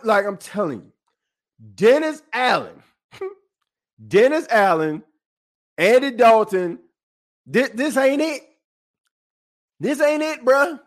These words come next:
This ain't it. Now, two things can happen here. This could be an indication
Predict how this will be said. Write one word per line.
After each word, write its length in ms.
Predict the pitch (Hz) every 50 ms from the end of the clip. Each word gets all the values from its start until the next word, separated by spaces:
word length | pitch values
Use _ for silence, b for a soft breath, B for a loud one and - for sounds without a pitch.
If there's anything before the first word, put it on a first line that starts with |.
| _ _ _ _ _ _ _ _ _
This 220 | 156 220 277 220
ain't 240 | 254 254 254 254 262
it. 240 | 294 294 247 - - _ _ _ _ _ _ _ _ _ _ _ _ _ _ _ _ _ _ _ _ _ _ _ _ _ _ _ _ _ _ _ _ _ _ _ _
Now, 420 | - 202 226 240 233 220 214 196 - - - _ _ _ _ _ _ _ _ _ _ _ _ _ _ _ _ _ _ _ _ _ _ _ _ _ _ _ _ _ _ _ _ _ _ _ _ -
two 240 | - 254 294 311
things 300 | 302 269 262 262 262 254
can 140 | 254 240 226
happen 380 | 214 220 214 208 - 160 143 131
here. 200 | 123 92 - _ _ _ _ _ _ _ _ _ _ _ _ _ _ _ _ _ _ _ _ _ _
This 300 | 107 104 180 240 277 269
could 180 | - 285 285 247
be 140 | 269 254
an 80 | 247 247
indication 960 | 220 226 247 233 262 208 - 233 226 214 208 208 - 196 190 190 185 202 220